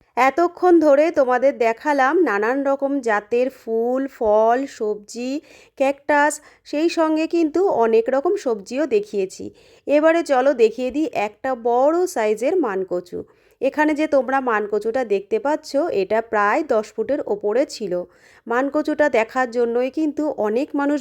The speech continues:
ভিড় করেছিলেন, আর এই কটা দিন আমিও শুনে গেছি। আজ সেই কারণে কিন্তু তোমাদের সামনে এই মানকচুটা তুলে ধরলাম। তোমরাই দেখো আর দেখে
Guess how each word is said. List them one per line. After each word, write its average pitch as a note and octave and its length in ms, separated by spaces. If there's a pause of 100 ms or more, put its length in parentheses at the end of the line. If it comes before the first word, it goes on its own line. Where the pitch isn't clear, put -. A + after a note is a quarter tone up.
ভিড় B3 220
করেছিলেন, C4+ 460 (420)
আর G#3+ 180 (140)
এই D4+ 100
কটা D#4 260
দিন F4 160 (120)
আমিও G3+ 240
শুনে F3+ 340
গেছি। F3+ 260 (580)
আজ C#4 80 (120)
সেই D4 180
কারণে C#4+ 320
কিন্তু D4 320
তোমাদের G#3+ 440 (100)
সামনে G#3 360
এই B3+ 80
মানকচুটা F#3+ 580
তুলে G#3 240 (120)
ধরলাম। G#3 340 (480)
তোমরাই C#4+ 360 (100)
দেখো A#3 280 (140)
আর C4 80 (100)
দেখে G#3 220